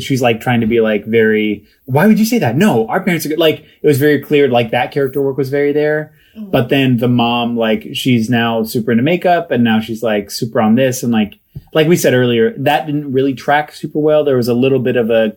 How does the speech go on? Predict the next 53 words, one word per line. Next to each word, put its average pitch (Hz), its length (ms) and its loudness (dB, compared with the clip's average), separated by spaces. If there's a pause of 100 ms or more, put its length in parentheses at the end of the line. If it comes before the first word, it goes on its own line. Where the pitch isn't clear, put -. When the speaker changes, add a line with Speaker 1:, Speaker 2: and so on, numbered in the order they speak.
(140)
Speaker 1:
character 120 340 -2
disconnect 151 500 -6
there. 156 400 -2 (340)
And 123 100 0
I 123 60 2
think 135 260 -2
that's 120 220 -2
where 120 120 0
we 113 120 0
lost, 107 340 -2
like, 101 160 -4
a - 80 -12
lot 98 240 -6
of 120 120 -6
that 139 180 -2
Annabelle 139 320 -2
story 135 300 0
where, 117 180 2
like, 107 180 0
you 131 140 2
wanna 139 260 0
see 120 180 -2
more 110 300 0
of 104 80 -4
that 104 160 0
instead 110 300 0
of 120 80 -2
just, 120 180 -6
like, 123 280 -2 (840)
what 131 200 0
we 117 100 0
got. 98 340 -8 (220)
Speaker 2:
I 247 60 -8
don't 277 100 -10
wanna 277 220 -14
see 269 160 -10
the 269 100 -12
stuff 233 260 -14
about 233 260 -16
the - 80 -18
dad. - 600 -18 (480)
Speaker 1:
I - 0 -
Speaker 2:
I 226 160 6
don't 269 120 6
wanna, 302 80 6
Speaker 1:
know. 339 480 4
Speaker 2:
I 156 40 6
don't 135 100 4
wanna, 202 220 0
like, - 240 -10
the 285 160 -4
most 294 280 -10
boring 254 600 -6